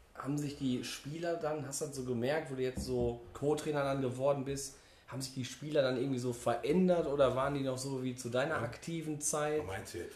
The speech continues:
Speaker 2: So
Speaker 1: Ja.
Speaker 2: insgesamt, wie die
Speaker 1: Ja, wie die sich so verhalten haben. Also jetzt ist ja viel so, dass die immer schnell so aus der Kabine so raus sind. War das da zu der Zeit auch schon oder hatte da noch so einen guten Team-Spirit gehabt?
Speaker 2: Nein, also in Oberhausen muss ich sagen, klar, war da, da war auch immer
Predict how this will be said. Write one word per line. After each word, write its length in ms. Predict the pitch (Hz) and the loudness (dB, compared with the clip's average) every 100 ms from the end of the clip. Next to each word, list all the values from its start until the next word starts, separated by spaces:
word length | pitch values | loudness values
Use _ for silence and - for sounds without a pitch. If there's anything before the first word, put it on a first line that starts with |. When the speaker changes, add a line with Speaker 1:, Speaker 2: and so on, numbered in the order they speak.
| - | -12
Speaker 2:
So 160 | 92 92 92 | -8 -6 4
Speaker 1:
Ja. 200 | 135 151 | 10 12
Speaker 2:
insgesamt, 240 | 135 107 | 12 10
wie 60 | 113 | 2
die 260 | 117 107 - - - - | 2 2 -2 -16 -20 -4
Speaker 1:
Ja, 180 | 113 151 | 8 8
wie 60 | 175 | 8
die 80 | |
sich 140 | 175 165 | 4 4
so 100 | 180 | 4
verhalten 440 | 175 160 190 156 | 6 10 12 12
haben. 140 | 139 135 | 6 6
Also 160 | 127 | 4
jetzt 260 | 123 147 - | 4 4 2
ist 120 | 147 | 4
ja 100 | 147 | 4
viel 320 | 127 160 156 | 2 0 0
so, 100 | 139 | 2
dass 120 | 139 | 2
die 100 | 139 | 2
immer 220 | 143 131 123 | 2 2 0
schnell 280 | - 143 | 0 0
so 80 | 143 | 2
aus 120 | 139 - | 2 2
der 80 | |
Kabine 420 | 127 123 123 151 147 | 0 0 0 -2 0
so 140 | 123 | 0
raus 360 | 110 135 175 - | 6 6 6 0
sind. 160 | 160 | 0
War 80 | 131 | 2
das 100 | 143 | 4
da 160 | 143 - | 2 -2
zu 100 | 127 | -2
der 240 | 131 147 - | 2 2 2
Zeit 160 | 127 | 2
auch 160 | 120 190 | 4 4
schon 200 | 185 180 | 4 4
oder 140 | 143 | 4
hatte 160 | 135 139 | 2 2
da 140 | 131 | 4
noch 160 | 123 123 | 4 2
so 80 | 120 | 0
einen 80 | 117 | 0
guten 240 | 127 - | -2 -2
Team-Spirit 720 | - 123 120 - 113 113 110 | -2 0 0 0 2 4 2
gehabt? 400 | - 107 110 - | -4 -4 -4 -2
Speaker 2:
Nein, 320 | 107 101 104 104 | 0 2 2 0
also 240 | 98 101 | -2 -2
in 80 | 101 | -2
Oberhausen 420 | 104 113 110 107 | 2 4 6 4
muss 80 | 101 | 0
ich 80 | 98 | -2
sagen, 240 | 95 98 92 | -2 -2 -4
klar, 300 | - 92 95 | -4 -2 -2
war 100 | 90 | -2
da, 120 | - | -4
da 200 | 80 82 | -6 -6
war 100 | 90 | -4
auch 200 | 87 98 | -4 -6
immer 320 | 98 95 85 | -6 -6 -6